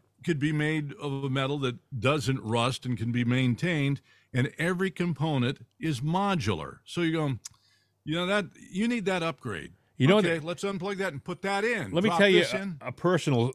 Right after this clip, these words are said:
Speaker 2: situation I have. Okay, I, I started doing this.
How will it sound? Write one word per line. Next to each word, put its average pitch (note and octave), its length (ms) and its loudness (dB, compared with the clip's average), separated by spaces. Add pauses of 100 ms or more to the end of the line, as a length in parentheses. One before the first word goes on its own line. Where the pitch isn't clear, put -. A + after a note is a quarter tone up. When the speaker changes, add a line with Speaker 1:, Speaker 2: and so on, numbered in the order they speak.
Speaker 2:
situation A2 760 4
I B2+ 160 6
have. F#2 340 2 (260)
Okay, G#2+ 220 2
I, F3+ 200 6 (140)
I A3 140 8
started E3+ 460 6
doing C3 260 8
this. A#2 160 6